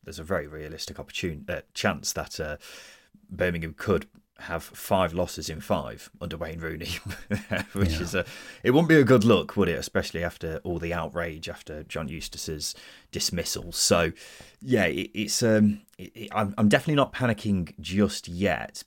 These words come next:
Speaker 1: but the slide down the table may cause a bit of alarm after we've
Speaker 2: Yeah.
Speaker 1: got past those two games. Uh, Patry with a three-word review for Southampton, starting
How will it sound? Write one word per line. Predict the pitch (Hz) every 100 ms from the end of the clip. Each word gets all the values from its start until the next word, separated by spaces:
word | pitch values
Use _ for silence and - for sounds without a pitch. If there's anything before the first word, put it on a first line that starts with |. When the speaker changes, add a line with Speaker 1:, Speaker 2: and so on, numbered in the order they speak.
| -
Speaker 1:
but | 78 - -
the | -
slide | - - 107 113 104
down | 92 90
the |
table | - - 82 80 73 67 - _ _ _ _ -
may | 87 90 90 87
cause | - - 80 78
a | 76
bit | 98 -
of | 78
alarm | 71 65 62 62 - _ -
after | - - 82
we've | 80
Speaker 2:
Yeah. | -
Speaker 1:
got | 82 -
past | - - -
those | - 85
two | - 82
games. | 85 78 78 - - - - 110
Uh, |
Patry | 107 - 147 - 143 151
with | 117 107
a | 95
three-word | 87 - 110 98 95 87
review | 82 95 98
for | - 90
Southampton, | - 101 95 98 - 127 131
starting | - - 131 123 113 - 113 101